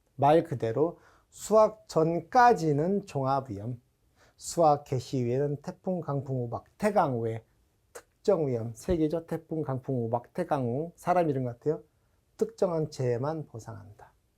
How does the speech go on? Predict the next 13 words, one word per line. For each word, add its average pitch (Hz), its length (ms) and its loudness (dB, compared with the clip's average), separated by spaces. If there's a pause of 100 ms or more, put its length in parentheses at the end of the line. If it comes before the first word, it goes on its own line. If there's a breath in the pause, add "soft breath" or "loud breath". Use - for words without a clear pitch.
(400 soft breath)
그 135 100 -4
다음에 131 340 0
종합형 175 600 6
과실 139 280 0
손해 139 320 2
보장 120 320 0
방식은 123 640 -2 (140)
오디 135 240 0
감귤이죠. 120 680 -6 (200)
감귤 131 280 -2
중 117 140 -4
온주 151 260 2
밀감만. 120 600 -2